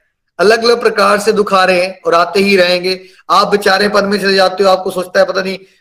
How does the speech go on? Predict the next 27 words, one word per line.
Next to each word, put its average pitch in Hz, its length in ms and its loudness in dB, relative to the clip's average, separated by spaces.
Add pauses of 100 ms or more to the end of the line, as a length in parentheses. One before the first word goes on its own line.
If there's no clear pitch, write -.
(140)
भगवान 156 280 4
आपको 170 260 2
ही 190 60 2
टारगेट 175 380 0
कर 165 120 4
रहे 165 140 2
हैं। 165 200 -14 (200)
सच 196 300 -2
ये 208 140 4
है, 214 80 2
सभी 208 360 0
को 220 100 2
कष्ट 214 280 0
मिल 208 140 0
रहे 208 240 0
हैं, 220 240 -8
अलग-अलग 208 360 2
प्रकार 180 320 2
के 175 160 -6
मिल 160 120 -4
रहे 160 140 0
हैं, 170 80 0
मिल 156 220 -2
सभी 156 260 -2
को 156 100 2
रहे 139 180 4
हैं, 139 260 -6